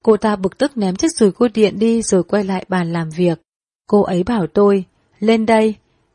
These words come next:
Tôi mỉm cười, đi lên. Cô ấy giận dữ nói, "Bà thấy đấy, tôi là quản lý ở đây và phụ trách bộ phận này. Làm sao bà có thể để tôi mất mặt trước nhiều người như vậy được?" Sau đó,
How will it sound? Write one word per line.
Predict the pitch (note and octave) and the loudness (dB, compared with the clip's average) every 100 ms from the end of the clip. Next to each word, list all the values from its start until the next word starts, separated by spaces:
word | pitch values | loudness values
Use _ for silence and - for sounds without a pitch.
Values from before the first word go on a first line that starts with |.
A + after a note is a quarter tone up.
| _ | _
Tôi | - G3+ | 2 2
mỉm | F#3 G3 E3+ D3+ | 2 0 -2 -4
cười, | - F#3 E3+ D#3 _ - | -2 0 0 -2 _ -8
đi | G3+ G3+ | -4 -2
lên. | F#3 G3 F#3+ F3+ _ _ _ | 0 -2 -2 -8 _ _ _
Cô | - G#3 | 2 2
ấy | A3 | 2
giận | B3+ G3+ | 0 -2
dữ | F3+ A#3+ | -2 -2
nói, | A#3 G3 F3 A#3+ - _ _ _ _ | 0 -2 -2 -6 -10 _ _ _ _
"Bà | G3 G3+ E3+ | 0 2 2
thấy | F3 G3 | 0 2
đấy, | G3 F#3+ D4 _ _ _ - | 2 0 -2 _ _ _ 2
tôi | D4 | 4
là | C4 | 4
quản | A#3 G3+ F3+ | 4 2 2
lý | A3 | 2
ở | C#4 | 2
đây | G#3 A3+ A3 | 4 4 4
và | F#3+ | 2
phụ | - - | 0 -2
trách | - E4 | 0 0
bộ | C4+ G3+ | 2 0
phận | G#3+ F#3 | 0 -4
này. | F#3 F#3+ F3 - _ _ _ | -2 -2 -2 -6 _ _ _
Làm | - A3 | -2 0
sao | G#3+ D4 | 0 0
bà | B3+ G#3 | 0 0
có | G#3+ | -2
thể | - B3+ | 0 2
để | F#3+ | 2
tôi | F3 A3 | 2 2
mất | G#3+ D4 D4 | 2 -2 -2
mặt | A#3+ - | -4 -2
trước | D#4 | -4
nhiều | C#4 G#3+ | 0 0
người | F#3+ F#3+ F#3+ | 0 0 0
như | B3+ | -2
vậy | B3 G#3+ | -2 -2
được?" | F3+ G3 F#3 _ _ _ _ - | 2 2 0 _ _ _ _ -14
Sau | - A3 G#3 | -4 0 2
đó, | F#3+ F3 F3+ | 2 0 0